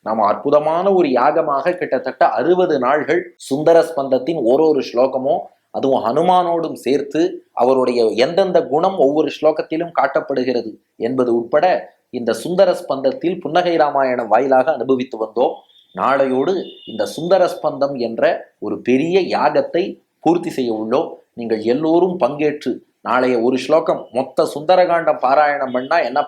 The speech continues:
பலனோ அந்த ஒரு ஸ்லோகத்துக்கே உண்டு. Of course, இந்த சுந்தர ஸ்பந்தம் பாராயணம் பண்ணாலே மொத்த சுந்தரகாண்ட பாராயணமும் வந்துரும்.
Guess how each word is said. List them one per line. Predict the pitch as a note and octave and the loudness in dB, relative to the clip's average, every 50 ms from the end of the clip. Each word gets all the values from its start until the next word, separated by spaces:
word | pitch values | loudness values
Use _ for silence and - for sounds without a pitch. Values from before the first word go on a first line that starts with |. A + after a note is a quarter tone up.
| - C3+ | 0 0
பலனோ | C3 C3 B2+ C#3+ F3 G3+ G3+ - _ _ _ _ _ _ | 0 0 0 0 -2 -2 -4 -8 _ _ _ _ _ _
அந்த | - G#2 B2 C3+ C3 | -6 0 2 4 4
ஒரு | C3 B2 - - | 4 0 -2 -2
ஸ்லோகத்துக்கே | D3 D#3 D3+ D#3+ E3 D3+ D3 E3 E3+ | 0 0 0 0 -2 -2 -2 0 0
உண்டு. | D#3+ C3+ - - D3 C3+ - - - | 0 0 0 -2 -2 -4 -4 -4 -6
Of | A2 A2 - - | -6 -4 0 2
course, | E3 D#3+ - B2+ | 2 2 2 -2
இந்த | A#2+ G#2+ G#2 | -6 -6 -6
சுந்தர | - B2+ C3+ E3 F3 E3 | -6 -2 0 2 2 2
ஸ்பந்தம் | - - D3+ | 0 -2 -2
பாராயணம் | C#3 C#3 C#3 C3 C3 C3+ C3+ C#3+ C#3+ C#3+ C#3 C3 | -2 -2 0 2 2 2 2 2 0 -2 -2 -4
பண்ணாலே | C3 C3 C3 C3 C3 D#3+ E3+ | -2 -2 0 0 2 2 2
மொத்த | D#3 B2+ - - C3+ | 0 0 -2 -2 -4
சுந்தரகாண்ட | - C3 C3 D#3 D#3+ D#3 D3 C#3+ C3+ C3+ B2+ | -4 0 2 2 4 4 2 2 0 0 2
பாராயணமும் | - B2+ C3 B2+ B2+ B2 C3+ C3 D3+ C#3 A2 | 4 4 4 2 2 0 -2 -2 -2 -2 -4
வந்துரும். | A2+ C3 - C3+ A#2+ - | -2 -2 -2 -2 -2 -4